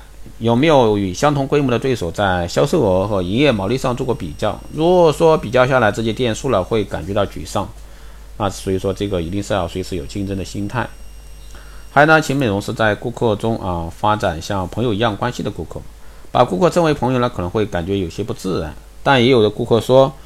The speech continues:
，“我和那里美容师是朋友。”那如果说美容院的有像朋友一样能亲切交往的顾客呢，就会从他们那里听到更多的一些建议。第三个呢，是关于项目啊，掌握更多的产品项目。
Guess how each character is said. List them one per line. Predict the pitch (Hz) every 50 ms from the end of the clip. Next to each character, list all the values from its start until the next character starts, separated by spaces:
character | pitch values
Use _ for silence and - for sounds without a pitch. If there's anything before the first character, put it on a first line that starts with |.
| - - - - - - -
，“我 | - 113 113
和 | 113 135 131 139 147 151 143 143
那 | 160 156
里 | 147 135
美 | 123 110 95
容 | 95 104 110
师 | - 143
是 | 135 - -
朋 | 127 - - 90 98
友。” | 120 120 92 - - - -
那 | - 139 139
如 | 135 156
果 | 180
说 | 180 214 196
美 | 185 143 95
容 | 87 95
院 | 120 160 170
的 | 156 123 107
有 | 101 98 92 90 87
像 | - 135 135
朋 | 113 - - 113
友 | 113
一 | 101 107
样 | 123 117 104
能 | 95 92 95
亲 | - - - 127
切 | 120 131 120 117 110 98 92 90 87 82
交 | - - 143 147 175
往 | 165 127
的 | 98 92
顾 | 90 92
客 | 90 - 98
呢， | 92 92 90 92 -
就 | - 120
会 | 104 113 107 98
从 | 90 - 90 92
他 | - 113 110
们 | 113
那 | 117 113
里 | 98 82 80
听 | - - 101
到 | 101 95
更 | - - 139 123 104
多 | - 110 110 123
的 | -
一 | - 82 80 85
些 | - - 95 92 90 90 90 92
建 | 90 - - 139 127 120
议。 | 123 120 101 - - - - - - - - - - - - - - - - - - - - - - - - - - - - - - - - - - - - -
第 | - 156
三 | 151 175 165 165
个 | 165
呢， | 156
是 | - 165 151
关 | 139 - 143 139 139
于 | 143
项 | - - 208 202 180
目 | 139 98 82 80
啊， | 85 85 82 90
掌 | - - 107 117
握 | 143
更 | 143 - 170 170 170
多 | 185
的 | 165 127 110 104 98
产 | - 98 104 127
品 | 143 104
项 | 90 - 101 92 90
目。 | 87 80